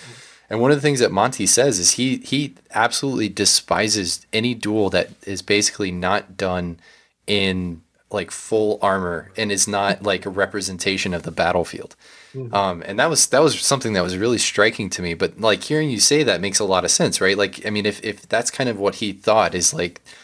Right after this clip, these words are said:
Speaker 1: a duel should be re-, a recreation of this concept of the battlefield, then, you know, putting limits on things that could happen on the battlefield, like targeting a horse or something like that,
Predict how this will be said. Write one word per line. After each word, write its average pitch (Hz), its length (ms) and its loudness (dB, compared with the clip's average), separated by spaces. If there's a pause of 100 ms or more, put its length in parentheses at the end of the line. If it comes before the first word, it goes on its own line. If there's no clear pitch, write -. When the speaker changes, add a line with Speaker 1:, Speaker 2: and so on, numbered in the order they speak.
(340)
Speaker 1:
a 107 80 -4
duel 117 280 0
should 110 200 0
be 98 100 -4
re-, 101 400 -2
a 98 80 0
recreation 98 720 -4
of 82 80 -10
this - 160 -2
concept - 480 -2
of 90 80 -8
the 87 80 -10
battlefield, 95 680 0
then, 92 280 -4 (400)
you 101 100 -8
know, 92 200 -6 (400)
putting 127 360 2
limits 110 360 2
on 95 180 0
things 92 440 -2
that 87 200 -4
could 135 180 4
happen 95 320 -4
on 87 120 -4
the 85 80 -10
battlefield, 90 520 -2
like 87 160 -8
targeting 92 460 -2
a 85 40 -10
horse 90 360 -6
or - 20 -10
something 98 380 -8
like 82 220 -12
that, 92 300 2